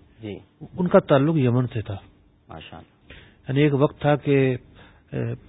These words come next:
Speaker 2: حجاز مقدس جو ہے وہ آباد نہیں تھا، مکہ مکرمہ آباد نہیں تھا، اور پھر آباد ہونا شروع ہوا، تو جو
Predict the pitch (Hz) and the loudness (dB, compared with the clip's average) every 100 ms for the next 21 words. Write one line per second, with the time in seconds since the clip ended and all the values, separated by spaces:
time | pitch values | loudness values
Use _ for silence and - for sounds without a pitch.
0 | - - 123 127 143 143 - 127 160 139 | -12 -2 4 4 4 0 -2 0 0 2
1 | 120 110 156 - _ _ _ - - 139 | 0 -2 -4 -10 _ _ _ -20 -6 -4
2 | 143 131 127 127 165 156 147 - - - | 0 2 2 2 -2 -4 -8 -12 -16 -10
3 | - - 131 165 147 131 139 143 131 127 | -10 -8 0 4 4 2 0 2 2 2
4 | 127 139 175 151 - _ - - - - | 0 -2 -4 -4 -10 _ -20 -20 -18 -18
5 | _ _ _ _ _ _ _ _ _ _ | _ _ _ _ _ _ _ _ _ _
6 | - - - - _ - 120 117 - - | -20 -20 -20 -20 _ -2 0 0 -4 -20
7 | - 156 147 131 135 127 135 147 147 143 | -4 -2 0 4 6 4 0 -2 0 0
8 | 123 123 - - _ _ _ _ 143 131 | 0 -2 -4 -16 _ _ _ _ -10 -2
9 | 156 160 | 0 0